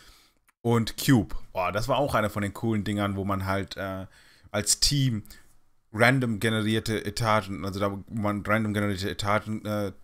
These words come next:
kommt und dann entscheiden kann, ob, ob man weitergeht oder nicht. Wenn man verliert, verliert man alles. Wenn man bis zum Ende schafft, bekommt man richtig geile Belohnung. Und je weiter man das schafft, äh, im Cube, ähm, desto bessere Belohnung bekommt man natürlich.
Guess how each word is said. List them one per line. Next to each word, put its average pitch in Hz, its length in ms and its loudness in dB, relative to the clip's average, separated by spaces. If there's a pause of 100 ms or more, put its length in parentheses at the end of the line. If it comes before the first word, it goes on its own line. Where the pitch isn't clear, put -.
(160)
kommt 107 300 0
und - 60 -8
dann 98 140 -4 (100)
entscheiden 98 360 -2
kann, 98 120 -2
ob, 87 140 -6
ob 90 240 -4
man 90 180 -2
weitergeht 95 400 0
oder 87 140 -4
nicht. 98 200 -4
Wenn 95 80 -6
man 92 100 -4
verliert, 101 300 -2
verliert 95 280 -6
man - 160 -12
alles. 113 400 -4
Wenn 92 100 -6
man 87 160 -6 (380)
bis 113 180 0
zum - 140 -6
Ende 101 180 -2
schafft, - 220 -6
bekommt - 240 -8
man 87 140 -6
richtig 95 420 -4
geile 87 200 -2
Belohnung. 92 460 -4
Und 90 60 -8
je 90 140 -4
weiter 127 260 0
man 127 160 0
das 123 100 -4
schafft, - 340 -4 (380)
äh, 95 180 -2
im 101 160 -4
Cube, 113 440 -4
ähm, 92 240 -6
desto 95 240 -6
bessere 95 320 -4
Belohnung 78 340 -8
bekommt 78 300 -12
man 76 100 -16
natürlich. - 500 -16